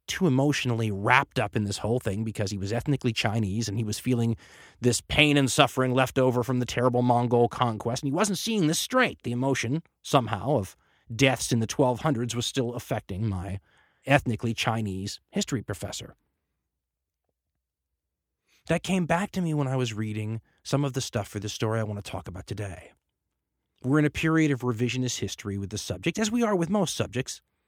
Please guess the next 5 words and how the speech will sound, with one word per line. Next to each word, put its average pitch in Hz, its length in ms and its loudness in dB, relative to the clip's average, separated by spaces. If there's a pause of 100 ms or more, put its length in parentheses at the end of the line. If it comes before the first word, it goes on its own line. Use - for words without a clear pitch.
(120)
Everything's 147 440 4
in 104 100 -2
flux, - 420 -8
right? 123 280 2 (1200)
But 175 180 4